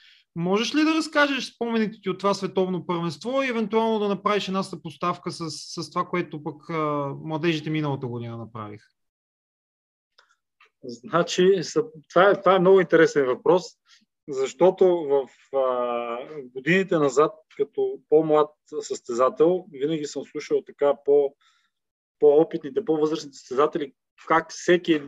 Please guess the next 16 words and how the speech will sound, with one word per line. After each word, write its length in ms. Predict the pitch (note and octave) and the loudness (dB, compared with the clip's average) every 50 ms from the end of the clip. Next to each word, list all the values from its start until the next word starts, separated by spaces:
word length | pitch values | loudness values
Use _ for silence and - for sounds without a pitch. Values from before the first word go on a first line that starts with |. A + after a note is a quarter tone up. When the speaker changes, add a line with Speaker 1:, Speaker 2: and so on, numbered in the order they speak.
| E3+ | -16
Speaker 2:
всяко 500 | - - - - - - F3 F#3 F#3 - | -16 -16 -16 -12 -2 2 2 2 2 2
едно 220 | F3 E3+ F3+ E3+ - | 0 0 0 -2 -4
поколение 520 | E3+ D#3 - D#3 D3 D#3+ F3 F#3 G3 F#3 | -12 -10 -6 0 2 2 2 2 0 -2
сравнява 440 | F3 - D3 C#3+ C3+ D#3+ E3+ E3 D3+ | -2 -2 -6 -4 -2 0 0 0 0
следващ-, 480 | - - D#3+ E3+ E3+ D#3+ E3 - - - | 0 0 0 0 2 0 -4 -6 -6 -4
а, 320 | E3+ D#3 D3 C#3+ C#3+ C#3+ - _ _ _ _ _ | -2 0 0 0 0 -4 -6 _ _ _ _ _
следващите, 560 | - - E3 F3 F3+ E3+ D#3 - - _ - | -8 2 4 4 4 4 2 -6 -10 _ -12
които 160 | - F3 - | -12 -10 -8
са 80 | - D3 | -8 -12
след 220 | - D3 C3+ - | -10 -10 -10 -4
тях, 160 | - F3+ F3 - | -2 -4 -4 -4
че 140 | - - D3+ | -8 -12 -8
никога 360 | D#3 E3+ F#3+ G3+ G3 F3 E3+ | -6 -4 -4 -4 -2 -4 -2
няма 220 | D#3+ D#3 D#3 D3+ C#3 | 0 0 0 0 0
да 60 | C#3+ | 0
има 220 | C#3 C3+ C3+ B2+ | -2 -4 -6 -8